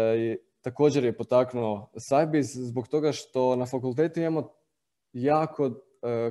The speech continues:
kvalitetne, razvijene prototipe koji, nažalost, ne, ne zažive u nekom većem mjerilu, e, i ne, ne doprinesu, e, industriji koliko bi mogli.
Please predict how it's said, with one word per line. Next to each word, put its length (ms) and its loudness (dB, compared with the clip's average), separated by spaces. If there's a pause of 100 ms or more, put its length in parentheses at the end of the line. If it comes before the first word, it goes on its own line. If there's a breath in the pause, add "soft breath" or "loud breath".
kvalitetne, 640 2
razvijene 540 0
prototipe 580 -2
koji, 600 0 (280 loud breath)
nažalost, 680 0
ne, 600 -2
ne 200 -4
zažive 800 0
u 120 -6
nekom 500 -2 (200 soft breath)
većem 420 2
mjerilu, 500 6 (260 loud breath)
e, 500 4
i 100 4
ne, 200 4 (420)
ne 220 4
doprinesu, 960 2
e, 680 0
industriji 440 4
koliko 380 2
bi 100 2
mogli. 360 -2